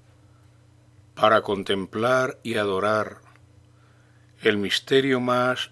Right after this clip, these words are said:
entrañable, más bonito, más alegre de la vida del Señor? Su infancia,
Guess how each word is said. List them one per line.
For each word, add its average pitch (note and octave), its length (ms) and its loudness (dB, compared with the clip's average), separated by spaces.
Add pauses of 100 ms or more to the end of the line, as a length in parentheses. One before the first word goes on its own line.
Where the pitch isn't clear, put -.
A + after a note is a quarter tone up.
entrañable, G#2+ 880 -2
más G2+ 240 -4
bonito, G2 560 -8
más G2+ 220 -2
alegre F#2+ 680 -2 (640)
de G2 160 0
la F#2+ 100 4
vida F#2+ 300 -2
del F2 160 -8
Señor? G#2+ 460 -8 (1300)
Su - 180 -8
infancia, G2 760 -6